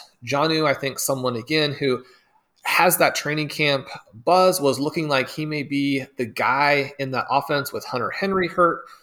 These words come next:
with the wide receivers still, you know, uh, there's been a little bit more buzz for Harry. And then, you know, once the game actually starts,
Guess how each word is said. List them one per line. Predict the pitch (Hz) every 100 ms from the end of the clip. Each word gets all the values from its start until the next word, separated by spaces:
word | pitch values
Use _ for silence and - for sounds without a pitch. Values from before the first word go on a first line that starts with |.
| _ -
with | 135 131
the | 131
wide | 123 139 143
receivers | 139 - 135 135 127 127
still, | - - 202 202 185 170 165 - _ _ _ _ _ _ -
you | 170 156
know, | 110 -
uh, | 147 151
there's | 151 147
been | 117
a |
little | 110 190 202
bit | 180
more | 175 175
buzz | 165 165 160 160 - -
for | 156
Harry. | - 160 160 160 -
And | 143 139
then, | 135 135 135 139 123 - _ _ _ _ _ _ _ _ -
you |
know, | 120
once | 110 139 139
the | 139
game | 135 131
actually | 127 - 127
starts, | 117 131 123 -